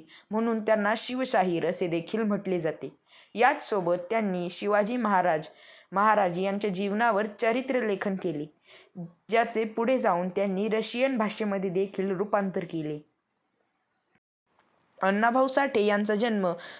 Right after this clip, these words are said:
एक ऑगस्ट रोजी सांगली जिल्ह्यामधील वाळवा नावच्या तालुक्यात असलेल्या वाटेगाव या छोट्याशा गावी एका सामान्य कुटुंबात झाला.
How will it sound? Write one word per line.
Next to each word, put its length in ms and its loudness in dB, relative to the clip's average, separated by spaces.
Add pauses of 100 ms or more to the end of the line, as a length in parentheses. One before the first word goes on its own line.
एक 340 2
ऑगस्ट 440 4
रोजी 300 0
सांगली 500 2
जिल्ह्यामधील 680 2
वाळवा 560 6
नावच्या 540 2
तालुक्यात 540 2
असलेल्या 520 -2 (320)
वाटेगाव 640 4
या 180 0
छोट्याशा 440 0
गावी 300 2
एका 220 0
सामान्य 500 0
कुटुंबात 440 0
झाला. 320 -4